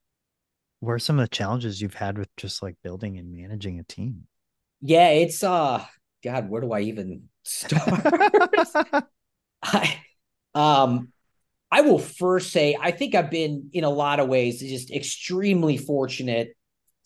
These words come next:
Speaker 2: in that I've, I haven't had a ton of turnover in my team, even from the very beginning. A lot of my on the ground folks,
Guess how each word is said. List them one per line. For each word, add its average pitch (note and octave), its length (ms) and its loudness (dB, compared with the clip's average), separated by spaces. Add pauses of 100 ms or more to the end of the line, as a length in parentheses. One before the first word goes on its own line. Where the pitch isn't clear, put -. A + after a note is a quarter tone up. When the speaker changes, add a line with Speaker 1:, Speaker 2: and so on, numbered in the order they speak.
(1200)
Speaker 2:
in F3+ 180 0
that D#3+ 320 2
I've, E3 280 -2 (340)
I - 120 0
haven't A3 340 2
had F#3 560 0 (1000)
a D3+ 80 6
ton D#3 260 -2
of C#3+ 120 2
turnover D3+ 720 0 (1080)
in D3+ 200 -2
my C#3 160 0
team, D#3 420 -2
even C4+ 340 2
from E3+ 180 0
the D#3 80 4
very C#3 320 0
beginning. D3 760 -4 (880)
A C3+ 40 -2
lot C#3+ 260 0
of D3+ 120 0
my D3 200 2
on C#3 220 -4
the C#3+ 80 -4
ground B2+ 440 -4
folks, E3 520 -2